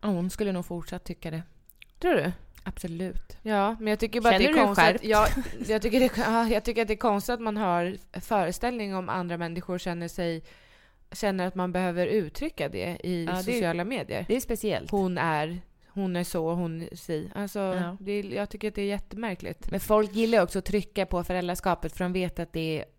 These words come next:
Speaker 1: eh, för många en öm tå.
Speaker 2: Ja. Men
Speaker 1: Ja,
Speaker 2: jag tror
Speaker 1: det
Speaker 2: att
Speaker 1: är så.
Speaker 2: alla gör så gott de kan. De flesta. Alla
Speaker 1: Ja.
Speaker 2: gör såklart inte det. De som slår sina barn, de gör fan inte sitt bästa. Men
Speaker 1: Nej.
Speaker 2: alla andra gör nog sitt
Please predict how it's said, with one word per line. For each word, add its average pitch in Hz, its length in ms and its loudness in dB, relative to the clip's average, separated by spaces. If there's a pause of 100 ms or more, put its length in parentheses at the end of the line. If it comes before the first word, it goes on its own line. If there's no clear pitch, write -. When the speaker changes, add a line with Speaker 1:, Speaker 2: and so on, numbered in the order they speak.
(160)
Speaker 1:
eh, 165 220 -4
för 175 120 -4
många 175 540 -2
en 151 340 -6 (380)
öm 151 260 -4
tå. 160 280 -6 (200)
Speaker 2:
Ja. 190 300 -6 (640)
Men 208 140 -6
Speaker 1:
Ja, 226 80 4
Speaker 2:
jag 226 100 6
tror 262 100 4
Speaker 1:
det - 20 6
Speaker 2:
att 240 60 4
Speaker 1:
är - 60 2
så. 277 40 8
Speaker 2:
alla 240 180 6
gör 208 140 6
så 208 120 -2
gott 196 180 2
de 196 180 -2
kan. 190 440 -2 (100)
De 220 180 2
flesta. 233 480 4
Alla 208 440 4
Speaker 1:
Ja. 175 60 6
Speaker 2:
gör 196 160 6
såklart 175 380 0
inte 165 180 -2
det. 165 120 0
De 180 220 0
som 180 340 -4 (500)
slår 208 320 4
sina 180 240 0
barn, 175 220 4
de 185 180 2
gör 170 160 2
fan 170 300 0
inte 160 180 -8
sitt - 180 -6
bästa. 156 380 -2
Men 180 160 -2
Speaker 1:
Nej. 185 320 -2
Speaker 2:
alla 196 280 4
andra 202 440 2
gör 190 300 4
nog 175 300 -4
sitt - 360 -4